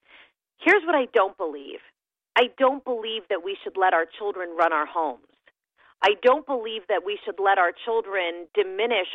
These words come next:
our value as women or men or adults or individuals. And I don't believe that we should let go of the things that we believe, our values, our morals, our ethics, because someone else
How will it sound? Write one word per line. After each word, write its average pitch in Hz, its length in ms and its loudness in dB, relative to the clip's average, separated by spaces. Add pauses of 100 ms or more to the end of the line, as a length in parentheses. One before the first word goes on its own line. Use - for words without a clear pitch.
our 180 160 6
value 170 680 0 (120)
as 170 320 2 (200)
women 190 380 -2
or 175 280 0
men 175 600 -2 (100)
or 165 260 2 (100)
adults 175 560 0 (160)
or 170 400 2
individuals. 165 960 -4 (680)
And 208 300 4
I 220 220 0
don't 294 200 2
believe 240 380 -4
that - 140 -4
we 196 200 -8
should 190 140 -8
let 196 300 0
go 196 240 0
of 170 120 -6
the 175 100 -8
things 202 380 -8
that 180 200 0
we 185 160 -6 (120)
believe, 185 540 -4
our 175 220 2
values, 185 500 2
our 165 160 0
morals, 165 500 0
our 156 220 0
ethics, 170 480 -2 (480)
because 208 360 -2 (120)
someone 233 300 0
else 196 180 2